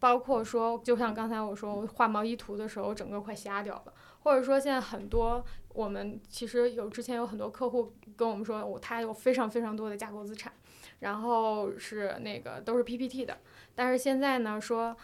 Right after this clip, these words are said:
我现在想做一个，呃，底下的部门报上来说想做一个系统的增强，或者说想新建一个系统，他也不知道该不该批，他也搞不清楚说这个东西该不该建。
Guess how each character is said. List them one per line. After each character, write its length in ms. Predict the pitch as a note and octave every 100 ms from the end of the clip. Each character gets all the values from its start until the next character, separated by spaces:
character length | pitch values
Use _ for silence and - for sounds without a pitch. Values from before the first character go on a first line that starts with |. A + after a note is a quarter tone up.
| -
我 120 | G#3+
现 160 | G#3 A#3
在 140 | B3
想 260 | A#3+ G3+ G#3
做 300 | G#3 A#3 G#3
一 160 | G3+ G3+
个， 720 | A3 G#3+ G3+ - - - - - -
呃， 160 | - A#3
底 220 | G#3 A3
下 200 | G#3+ B3
的 540 | A#3 A3 F#3+ - - - - -
部 100 | C#4
门 240 | A#3+ G3 A3
报 180 | A#3 A3
上 140 | G#3
来 120 | G3+
说 200 | G#3 A3
想 240 | A3 G3+ G3+
做 200 | A3+ G#3
一 140 | G#3
个 300 | G#3 G3+ G3
系 180 | - A#3
统 160 | G#3
的 80 | F#3+
增 180 | G3+ A3+
强， 280 | - - - - -
或 80 | -
者 60 | A3
说 100 | A3+
想 160 | A3+
新 180 | G3 B3+
建 160 | B3+ A3
一 60 |
个 100 | G#3
系 140 | A3 A#3+
统， 140 | G#3+ - - -
他 100 | F#4+
也 60 |
不 80 | C#4+
知 60 | A#4+
道 80 | A3+
该 140 | B3+
不 80 | B3+
该 120 | D4
批， 280 | C#4+ - E4 - _ _ _ _ _ -
他 140 | - C5+ A#4+
也 420 | A#3+ G#3 G3 A3
搞 160 | A3 G#3
不 80 | A3+
清 200 | D4+ D4+
楚 200 | B3 A3
说 180 | B3+
这 120 | B3+ C#4
个 100 | A3+
东 120 | C4
西 80 | A3+
该 160 | B3+
不 80 | C4+
该 140 | D4+
建。 240 | D4+ F4